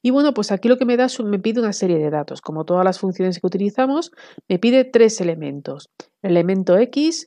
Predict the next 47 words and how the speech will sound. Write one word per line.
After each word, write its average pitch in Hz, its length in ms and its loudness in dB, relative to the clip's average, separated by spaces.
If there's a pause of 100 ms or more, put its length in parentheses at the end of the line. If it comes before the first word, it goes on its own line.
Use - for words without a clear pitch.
el 185 180 -2
conocido 170 480 0
de 180 140 2
Y 330 320 0
y 196 80 0
el 185 100 0
conocido 170 460 0
de 143 160 -2
X, - 380 -14 (280)
¿vale? 214 220 -4
Yo 214 100 2
lo 226 80 4
que 226 140 -2
quiero 262 260 2
es 294 300 0 (1040)
lanzar 196 540 0
una 247 220 0
estimación 262 800 -2
aquí, 190 420 0
en 170 80 -4
esta 220 240 -6
columna 185 360 0
en - 20 -2
la 165 80 -2
que 170 80 -6
estoy 185 180 -4
trabajando, 233 640 -2 (400)
una 226 160 0
estimación 196 560 -4
de 175 60 -2
las 175 180 0
ventas 170 460 -2
de 214 160 2
enero 285 320 -2
para 185 160 0
el 160 80 -2
dos 165 180 -2
mil 165 180 -4
quince. 156 420 -12 (420)
X - 340 -6
y 185 120 0
la 160 180 0
Y, 294 260 0
si - 160 -4
lo 170 120 2
representamos 170 680 -4
gráficamente, 240 920 -2